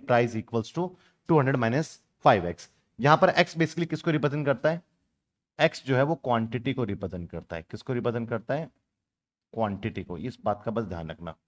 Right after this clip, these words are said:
क्लियर है? Where P is the price per unit and X is the quantity demanded। तो per unit price क्या है? पी है, क्लियर है बच्चे?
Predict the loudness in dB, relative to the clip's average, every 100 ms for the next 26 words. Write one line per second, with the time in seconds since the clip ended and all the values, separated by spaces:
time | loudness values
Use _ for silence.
0 | _ _ _ 0 0 0 -4 _ _ _
1 | _ _ -6 6 12 12 10 0 _ _
2 | _ _ 6 8 8 6 8 8 10 8
3 | 4 4 6 6 4 2 0 2 2 4
4 | 6 6 2 -2 4 4 6 2 2 0
5 | 2 4 4 4 4 2 0 -8 _ _
6 | _ _ _ _ _ _ -6 0 10 12
7 | 12 8 6 6 8 6 6 6 6 4
8 | 4 4 2 -8 _ _ _ _ 0 4
9 | 4 4 0 -2